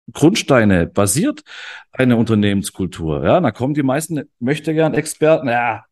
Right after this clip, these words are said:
Werte. Ja, super, schön, Werte. Und wie haben sich die Werte zusammengesetzt?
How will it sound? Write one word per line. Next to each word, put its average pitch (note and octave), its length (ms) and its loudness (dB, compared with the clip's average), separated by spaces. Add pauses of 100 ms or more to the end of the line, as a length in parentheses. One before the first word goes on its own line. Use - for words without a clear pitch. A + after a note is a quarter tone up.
(180)
Werte. B2 720 -4 (500)
Ja, G#2+ 140 -6
super, A#2 380 0
schön, E3 400 4
Werte. F#2 420 2 (400)
Und G#2 100 0
wie B2+ 100 4
haben C3+ 120 2
sich C3 140 -2
die B2+ 120 2
Werte C3 240 2
zusammengesetzt? D3 840 -2